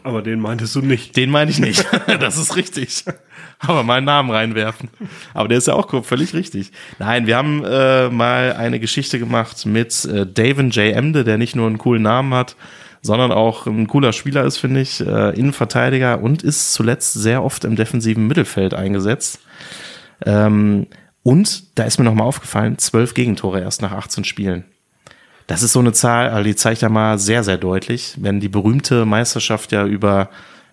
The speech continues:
Speaker 2: wenige Gegentore oder durch defensive Stabilität gewonnen wird, zeigt das natürlich, da sind die Sundaner auf einem sehr, sehr guten Weg. Ähm,
Speaker 1: Angriff gewinnt Spiele,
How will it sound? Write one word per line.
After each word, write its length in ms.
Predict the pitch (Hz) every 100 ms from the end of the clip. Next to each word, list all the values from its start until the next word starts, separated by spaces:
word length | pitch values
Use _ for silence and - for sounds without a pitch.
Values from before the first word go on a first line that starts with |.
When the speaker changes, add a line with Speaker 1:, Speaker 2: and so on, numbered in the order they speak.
| -
Speaker 2:
wenige 340 | 113 143 117
Gegentore 540 | 107 151 139 - 101
oder 220 | 98 98 101
durch 200 | 101 95
defensive 840 | 107 - 113 110 110 110 107 104 - - _ _ _
Stabilität 600 | - 110 101 98 147 165
gewonnen 360 | 101 92 92 98
wird, 220 | 107 131
zeigt 400 | - - 101 101
das 140 | 113
natürlich, 580 | 113 110 123 120 123 - - _
da 160 | - 107
sind 200 | 113 110
die 60 |
Sundaner 400 | 113 113 120 117
auf 160 | 113 113
einem 160 | 117 107
sehr, 220 | 107 117
sehr 120 | 101
guten 320 | 95 98 98
Weg. 300 | 98 95 - - - - - - - -
Ähm, 420 | 98 95 95 92
Speaker 1:
Angriff 400 | 101 135 160 170
gewinnt 260 | - 139 147
Spiele, 680 | - 147 175 180 175 170